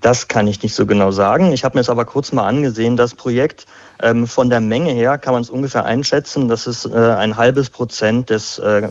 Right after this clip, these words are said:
Kerosinbedarfs in Deutschland ist. Ähm, von daher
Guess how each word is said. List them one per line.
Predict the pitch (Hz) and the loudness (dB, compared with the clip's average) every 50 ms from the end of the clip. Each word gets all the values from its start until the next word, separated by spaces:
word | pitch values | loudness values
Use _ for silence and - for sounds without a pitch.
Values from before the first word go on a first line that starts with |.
| - - - | -8 -14 -12
Kerosinbedarfs | - - 113 113 110 104 113 117 117 117 104 - 95 92 90 - | -8 -4 -2 -2 0 0 0 0 0 0 0 0 0 0 -2 -4
in | - 104 101 90 | -6 -6 -4 -2
Deutschland | 92 92 92 92 - - 98 87 - | 0 0 0 0 0 -2 -2 0 2
ist. | 104 127 165 - - - - _ - - - - - - - - - - - | 2 2 2 2 -4 -10 -18 _ -20 -20 -20 -20 -20 -20 -20 -20 -20 -12 -4
Ähm, | - 101 104 104 101 | -2 0 0 0 0
von | - 113 110 | 0 0 2
daher | 104 107 113 120 123 113 113 110 | 2 2 2 2 2 2 2 0